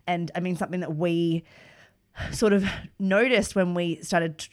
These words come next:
looking at non-monogamy is something that you mentioned just there about this lack of research about the non-monogamous experience and about, you know, families in general and how those two pieces can fit to-, fit together and how different identities can all intersect with this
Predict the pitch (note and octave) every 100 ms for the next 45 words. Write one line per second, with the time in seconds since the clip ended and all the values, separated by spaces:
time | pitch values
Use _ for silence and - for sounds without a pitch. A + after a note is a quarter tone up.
0 | - F3+ F3+ G3+ F3+ F3 E3+ E3+ D#3 D#3+
1 | D#3+ D#3+ F#3 - E3+ D#3 - F3 E3 E3
2 | F3 E3+ F3 F#3 D#3+ D3+ D#3 D3+ D3 B2+
3 | D3 F3 D#3+ - - - - _ F3+ D3+
4 | D#3 E3 F3 - G#3 A#3 A#3 - F#3 -
5 | F3 E3 E3 D#3+ E3+ F3+ F3+ F3+ - D#3
6 | D#3 D#3 F3+ G#3 - - - E3 D3+ D#3+
7 | - F#3+ F3 D#3+ - - C#3 E3 F3 F3
8 | F3+ F3+ D3+ D#3+ E3+ E3+ F3 D#3 D#3 D#3+
9 | - F3+ D#3+ D#3 D3+ F3 - F3+ D3+ -
10 | F3+ - - D3+ - G3+ - D#3+ C#3+ C#3+
11 | D#3 C#3+ D3+ D#3 - D#3 F#3 - C#3 C#3+
12 | C3+ C3 C#3+ F3 - F3+ - C#3+ D#3+ -
13 | E3 D3 D3+ - - - - - - -
14 | E3+ - D#3 -